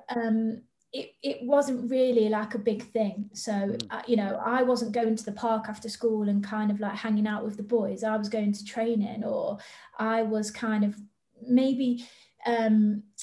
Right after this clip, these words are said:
Speaker 1: invested in kind of wanting to kind of be better at football, or I would go to all the after school clubs, and the P E teachers liked me, you know, that, that kind of thing. Or it, and it, it was, it was really tough. And at times, like, I found,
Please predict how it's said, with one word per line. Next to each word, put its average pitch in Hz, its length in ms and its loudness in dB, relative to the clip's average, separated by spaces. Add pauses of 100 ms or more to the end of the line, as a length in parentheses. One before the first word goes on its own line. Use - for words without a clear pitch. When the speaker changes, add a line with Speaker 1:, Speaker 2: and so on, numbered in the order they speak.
(140)
Speaker 1:
invested 240 640 2
in 214 140 4
kind 214 280 0
of 208 100 0
wanting 214 320 2
to 233 120 -6
kind 214 240 -2
of 202 80 -4
be 226 100 0
better 233 460 -2
at - 120 -10
football, 202 540 0
or 196 260 2
I 254 200 0
would 262 160 -2
go 240 160 6
to 240 160 -2
all 220 180 2
the 208 120 2
after 214 220 -8
school 220 280 -2
clubs, 202 500 -4
and 202 340 -2 (200)
the 214 60 -8
P 262 240 -2
E 247 80 -2
teachers 240 380 -6
liked 220 540 -4
me, 202 240 0
you 208 260 0
know, 202 240 2
that, 269 280 4
that 285 240 4
kind 226 320 2
of 208 100 -2
thing. 190 300 0
Or 202 240 4 (260)
it, - 240 0 (260)
and 262 120 0
it, 247 160 -2
it - 180 2
was, 339 260 4 (160)
it 302 160 -4
was 339 220 0
really 294 300 -4
tough. 202 320 -2
And 226 100 2
at 240 120 -6
times, 214 540 -2
like, 214 220 -4
I 240 240 4
found, 220 540 0